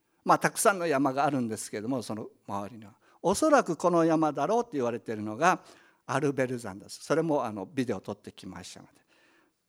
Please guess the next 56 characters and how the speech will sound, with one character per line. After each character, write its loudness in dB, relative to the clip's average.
す -10
ご -4
い、 -8
こ -12
れ -8
山 -4
の -8
上 -10
か -16
ら -12
な -14
ん -20
で -20
す -18
け -20
れ -20
ど -18
も、 -4
イ -8
エ -6
ス -8
様 -10
が -2
全 2
世 -6
界 -8
に -10
出 -8
て -10
行 -10
っ -20
て、 -14
「す -14
べ -6
て -12
の -10
作 -12
ら -4
れ -6
た -8
も -10
の -10
に -12
福 -14
音 -6
を -6
述 -10
べ -2
伝 -4
え -6
な -6
さ -2
い」、 -4
あ -6
の、 -6
で、 -4